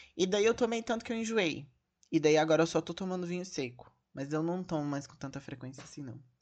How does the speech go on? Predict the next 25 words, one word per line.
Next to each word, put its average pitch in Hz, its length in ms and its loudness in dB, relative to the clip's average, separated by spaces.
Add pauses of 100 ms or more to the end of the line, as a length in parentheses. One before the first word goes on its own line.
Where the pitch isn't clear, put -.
(160)
Enfim. 156 340 -6 (1160)
Tá, - 300 -2
quando 440 200 4
ele 262 140 8
cresceu, 151 560 6
ele 170 120 4
foi 185 140 0
reconhecido 190 680 -2
como 165 220 -2
filho 151 200 -4
de 147 120 -8
Zeus 123 300 -2
por 170 200 2
Hera. 120 420 4 (320)
E 214 60 -4
por 233 140 0
conta 247 220 4
disso 226 260 -2
ele 226 120 0
pôde 214 280 0
ascender 208 640 0
no 190 140 0
Olimpo. 170 520 -2
Mas 120 300 -2
calma. 113 400 2